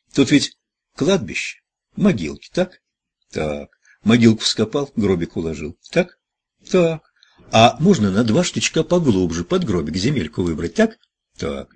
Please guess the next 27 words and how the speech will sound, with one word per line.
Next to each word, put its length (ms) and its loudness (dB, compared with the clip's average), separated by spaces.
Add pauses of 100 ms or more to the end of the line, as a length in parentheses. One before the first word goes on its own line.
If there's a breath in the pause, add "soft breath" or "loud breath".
всё 220 2
ясно. 320 -4 (380)
А 100 2
гробик 360 -4
потом, 380 -8 (240)
сверху. 520 -4 (520)
Мишке 420 2
Раевский 440 2
не 80 0
сказал 380 -4
ни 80 -4
слова. 400 -6 (220)
Знал, 340 -2
что 200 -6
Фин 280 -6
передаст. 580 -10 (500)
Передал. 500 0 (960)
Раевский 540 0
стоя 380 0
доживал 440 -2
свой 380 -6
шампур 680 -2 (120)
и 100 -2
направился 580 -2
к 80 -8
брёвнам 520 -4 (240)
покурить. 600 -6